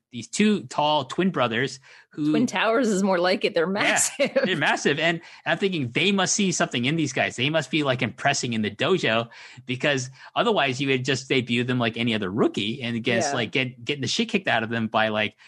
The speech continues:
Speaker 1: Ishikawa or Suwama or, you know, like, Jake Lee or something like that. But no, they're gonna, they're gonna put them in a ring against the current, you know, Big Japan strong champion in Na-, uh, in Nakanoe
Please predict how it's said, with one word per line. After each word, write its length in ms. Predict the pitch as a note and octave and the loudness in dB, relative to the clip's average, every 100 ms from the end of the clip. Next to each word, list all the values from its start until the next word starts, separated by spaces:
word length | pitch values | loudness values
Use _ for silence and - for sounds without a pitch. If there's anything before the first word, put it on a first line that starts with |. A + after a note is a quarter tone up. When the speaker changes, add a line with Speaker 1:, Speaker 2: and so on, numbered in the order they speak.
| - _ | -20 _
Speaker 1:
Ishikawa 680 | - A#2+ D#3 C#3+ C#3+ C3+ C3+ | -10 -6 -2 0 0 0 0
or 100 | A2+ | -2
Suwama 840 | G#2+ B2 A#2 B2+ C3 C3 C3 B2 | -2 -2 0 0 2 0 0 -2
or, 360 | A2 A2+ G#2 G2 - - - | -2 -2 -2 -4 -12 -20 -10
you 100 | A2+ | -2
know, 220 | G#2+ G#2 | 0 0
like, 260 | G#2 G2+ | 0 0
Jake 200 | - A2+ | 0 -2
Lee 160 | A#2 E3+ | 0 0
or 60 | F#3 | 0
something 200 | D3 A#2+ | -2 -2
like 240 | G#2+ G2+ | -2 -2
that. 300 | G#2 G#2+ A#2+ _ _ _ _ | 0 0 -2 _ _ _ _
But 140 | C#3+ | -6
no, 120 | F3 A3 | -2 0
they're 120 | D3+ | 2
gonna, 240 | D#3 C3+ | 0 0
they're 140 | B2 C3 | 0 0
gonna 240 | C#3 C#3+ C3 | 0 -2 -4
put 200 | - C#3+ | -4 -2
them 160 | D3+ D#3 | 0 0
in 100 | D3 | 2
a 80 | C3+ | 0
ring 320 | A#2+ A2 D#3 - | 2 0 -2 -10
against 440 | A2 G#2+ A#2+ A2+ - | -8 -4 -2 -4 -6
the 120 | G2+ | -6
current, 340 | - B2+ D3 D3+ _ _ _ | 0 2 2 -2 _ _ _
you 140 | B2+ | -6
know, 260 | A2 G2+ G#2+ - | -4 -4 -6 -10
Big 140 | B2+ | -10
Japan 320 | C3 C3+ C3+ | -6 -2 0
strong 300 | A#2 - A#2 | 0 0 0
champion 400 | A#2 A2 G2+ A2 | 0 -4 -4 -6
in 160 | A2+ G2 | -4 -4
Na-, 160 | G#2+ A2 A2 | -4 -4 -6
uh, 140 | G2+ G#2+ | -12 -10
in 300 | A2+ A2 G2+ | -10 -8 -4
Nakanoe 640 | G#2+ - G#2+ G#2+ B2 C#3+ | -4 -4 -4 0 0 0